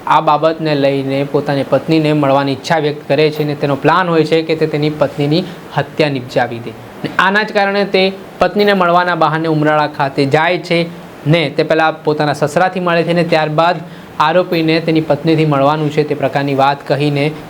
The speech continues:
સોનલબેનને તે મળવા માટે રસોડામાં જાય છે, મુલાકાત થાય છે ને સોનલબેન કંઈ સમજે તે પહેલાં જ આરોપી સંજય પોતાના ખિસ્સામાંથી છરી કાઢીને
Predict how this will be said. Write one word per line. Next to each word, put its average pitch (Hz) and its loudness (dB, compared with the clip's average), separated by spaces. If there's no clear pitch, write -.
સોનલબેનને 156 2
તે 151 0
મળવા 143 2
માટે 139 0
રસોડામાં 135 -2
જાય 127 0
છે, 135 -6
મુલાકાત 127 -2
થાય 135 -2
છે 139 -4
ને 147 2
સોનલબેન 160 2
કંઈ 156 0
સમજે 147 -2
તે 151 2
પહેલાં 147 0
જ - -10
આરોપી 165 2
સંજય 160 2
પોતાના 156 -2
ખિસ્સામાંથી 170 0
છરી 156 2
કાઢીને 147 0